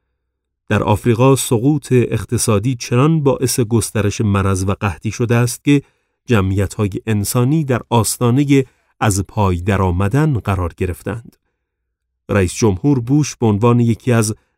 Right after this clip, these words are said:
طرفداران صندوق دراپر، یعنی کمیته بحران جمعیت، دقیقاً به این دیدگاه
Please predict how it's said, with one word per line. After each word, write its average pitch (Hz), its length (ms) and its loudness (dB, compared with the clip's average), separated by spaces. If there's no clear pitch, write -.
طرفداران 117 800 0
صندوق 120 680 -2
دراپر، 110 640 0
یعنی 107 460 2
کمیته 127 600 2
بحران 98 480 2
جمعیت، 120 640 0
دقیقاً 113 600 2
به 113 140 0
این 165 240 2
دیدگاه 120 680 0